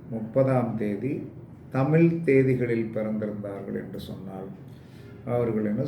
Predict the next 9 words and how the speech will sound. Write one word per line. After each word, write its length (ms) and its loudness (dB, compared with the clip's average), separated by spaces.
சொல்றாங்கன்னா, 480 -4
ம், 200 -4
பேச்சுக்களை 640 4
வந்து 220 0
என்ன 100 -4
சொல்றாங்கன்னா 440 -6
ரொம்ப 340 0
ஹார்டு, 540 0
அதாவது 240 2